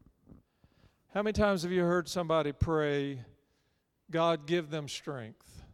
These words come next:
It pr-, I've prayed that, and I've heard it prayed a lot, and I don't think there's anything wrong with that prayer.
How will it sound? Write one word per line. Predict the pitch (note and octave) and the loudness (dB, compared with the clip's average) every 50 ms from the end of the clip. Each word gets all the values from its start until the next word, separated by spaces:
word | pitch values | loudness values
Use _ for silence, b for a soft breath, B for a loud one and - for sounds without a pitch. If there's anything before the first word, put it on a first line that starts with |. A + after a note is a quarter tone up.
| _ _ _ _ _ _ _ _ _ _ _ _ _ _ _ _ _ _ _ _ _ _ _ _ _ _ _ _ _ - G#4 G#4 F#4 A#3+ G#3 - - - | _ _ _ _ _ _ _ _ _ _ _ _ _ _ _ _ _ _ _ _ _ _ _ _ _ _ _ _ _ -20 -20 -20 -20 -20 -20 -20 -18 -18
It | F3 F#3 - | -18 -14 -10
pr-, | F#3 G3+ - | -10 -8 -6
I've | - E3+ D#3 F3+ G#3 - | -4 -2 -2 -2 -2 0
prayed | - F3 E3 D#3 D3 B2+ | 0 0 2 0 0 -2
that, | C#3+ C#3 C#3 D#3 F3+ G3 F3 | 0 0 0 0 -2 -2 -2
and | D#3 D#3 | -2 -2
I've | D#3 D3 | -2 0
heard | D3 D#3+ F3+ G#3+ - | 0 -2 -2 -2 -4
it | - - | -8 -8
prayed | - B2+ B2 A#2 A2+ A2+ - - | -6 -4 -4 -4 -4 -6 -8 -6
a | D#3+ C#3 | -4 0
lot, | C#3 D3+ F3 G#3 A3+ E3+ D3 | 0 2 0 0 -2 -6 -8
and | D3 C3+ | -8 -6
I | C#3+ | -6
don't | F3 G3+ D#3+ | -8 -8 -8
think | - C#3+ C3 | -8 -8 -8
there's | - D3 B2 C3 | -8 -10 -10 -8
anything | C#3+ C3+ - - B2+ B2 | -10 -10 -10 -10 -10 -10
wrong | A#2 A#2+ C3+ F#3 B3 | -8 -8 -8 -8 -8
with | G#3 D3 - | -10 -12 -10
that | C3+ A#2 A#2+ _ | -10 -12 -10 _
prayer. | - A#2+ A2+ A#2 C3 D#3+ - | -10 -10 -8 -8 -8 -12 -14